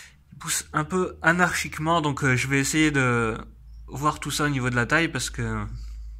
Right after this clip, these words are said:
on pourrait voir la glossostigma, ben, au sol, elle ressemble plus à grand chose. Ça, elle a fortement dégénéré. Voilà.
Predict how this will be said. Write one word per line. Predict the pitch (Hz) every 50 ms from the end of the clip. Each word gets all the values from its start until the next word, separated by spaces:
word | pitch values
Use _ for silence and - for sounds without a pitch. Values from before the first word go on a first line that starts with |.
| - - - - - - - - - - _ -
on | 143 135
pourrait | 135 139 139
voir | 143 156 165
la | 147 135
glossostigma, | 123 127 135 131 - 147 131 - - 139 123 147 156 165 160 151
ben, | 131 123 120 120 120 120
au | 120 127
sol, | 127 - 165 151
elle | 135
ressemble | 123 123 123 - - 131 131
plus | - 156 143
à | 131
grand | 123 123 120
chose. | 120 - 160 160 147 135 127 - - - - - - - - - - - - - _ _
Ça, | - - 123 120 117 117 113 110 110 110 110 110 110 117 120 127 127 - _ _ _ _ -
elle | - 131 127
a | 123
fortement | 123 - 165 - - 175 156 156 147
dégénéré. | 147 143 135 131 139 127 120 113 120 127 156 165 - - - _ _ _ _ _ _ _ _ _ _ _ _ _ _ _ _ _ - - - _ _ _
Voilà. | - 117 117 123 135 151 - -